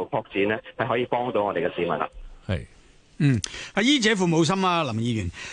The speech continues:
Speaker 3: 呃，對於香港嘅長者喺內地使用我哋嘅長者醫療券，你有咩忠告畀大家？
Speaker 1: 嗯。呃，始終呢，醫療券係袋入邊嘅錢嚟嘅，噉但係呢個錢呢，又真係為咗我哋健康用途去用嘅，所以第一，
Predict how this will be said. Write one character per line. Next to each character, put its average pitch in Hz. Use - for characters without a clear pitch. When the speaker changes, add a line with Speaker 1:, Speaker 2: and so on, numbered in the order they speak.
Speaker 3:
呃， 175
對 226
於 262
香 233
港 202
嘅 202
長 160
者 -
喺 180
內 127
地 127
使 -
用 131
我 127
哋 135
嘅 139
長 147
者 165
醫 180
療 107
券， 139
你 151
有 156
咩 175
忠 170
告 170
畀 147
大 107
家？ 113
Speaker 1:
嗯。 151
呃， 151
始 -
終 220
呢， 175
醫 202
療 123
券 127
係 113
袋 -
入 156
邊 101
嘅 107
錢 104
嚟 92
嘅， 87
噉 226
但 -
係 170
呢 226
個 160
錢 127
呢， 180
又 143
真 220
係 117
為 117
咗 131
我 143
哋 113
健 110
康 147
用 110
途 90
去 101
用 92
嘅， 95
所 139
以 160
第 123
一， 156